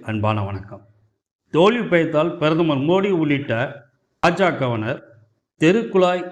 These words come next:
சண்டையில் பேசுவதைப் போல மிகவும் இழிவாக பேசி தேர்தல் பிரச்சாரம் மேற்கொண்டு வருகின்றனர். சனிக்கிழமை அன்று பீகார் மாநிலத்தில் நடைபெற்ற பிரச்சார பொதுக்கூட்டத்தில் பிரதமர் மோடி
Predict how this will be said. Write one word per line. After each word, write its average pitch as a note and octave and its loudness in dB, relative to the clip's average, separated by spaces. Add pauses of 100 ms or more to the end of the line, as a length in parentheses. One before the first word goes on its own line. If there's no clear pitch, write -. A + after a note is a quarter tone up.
(100)
சண்டையில் D#3 0
பேசுவதைப் D#3 0
போல A#2+ -2 (300)
மிகவும் F3+ -2
இழிவாக D#3+ 2 (600)
பேசி D#3 2 (260)
தேர்தல் F#3 2
பிரச்சாரம் D3+ 0
மேற்கொண்டு C3+ -2
வருகின்றனர். G#2 -4 (200)
சனிக்கிழமை F#3+ 2
அன்று D#3+ 0 (100)
பீகார் F3 2
மாநிலத்தில் C#3+ -2
நடைபெற்ற E3 -2
பிரச்சார E3 -2
பொதுக்கூட்டத்தில் B2+ -6 (440)
பிரதமர் E3 2
மோடி D#3 2